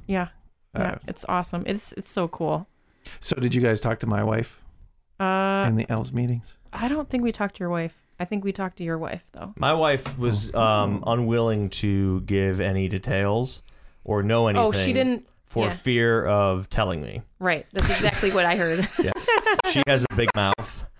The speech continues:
Speaker 3: So I told, I asked her after I got what
Speaker 2: That's
Speaker 3: I,
Speaker 2: so nice.
Speaker 3: after I got what I got, I, I, and I was actually sort of, I had this premonition of, of what my gift actually was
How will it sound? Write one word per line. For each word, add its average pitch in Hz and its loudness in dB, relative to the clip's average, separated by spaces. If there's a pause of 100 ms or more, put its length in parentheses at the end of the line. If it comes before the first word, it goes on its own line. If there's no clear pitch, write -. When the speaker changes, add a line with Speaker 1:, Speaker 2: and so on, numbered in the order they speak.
(320)
Speaker 3:
So - -2
I 139 4
told, 151 2
I 135 6
asked 143 4
her 113 2
after 110 2
I 113 2
got 123 4
what 110 6
Speaker 2:
That's 107 4
Speaker 3:
I, 339 2
Speaker 2:
so 330 0
nice. 349 2
Speaker 3:
after - 2
I 127 2
got 160 2
what 123 2
I 110 2
got, 120 4
I, 101 2 (220)
I, 110 0
and 110 2
I 131 4
was 139 2
actually 104 -2
sort 104 -2
of, 90 -4 (120)
I - -6
had 110 -2
this 101 -2
premonition 98 -4 (420)
of, 90 -4 (120)
of 90 -4
what 107 0
my 95 0
gift 101 -2
actually 101 0
was 98 2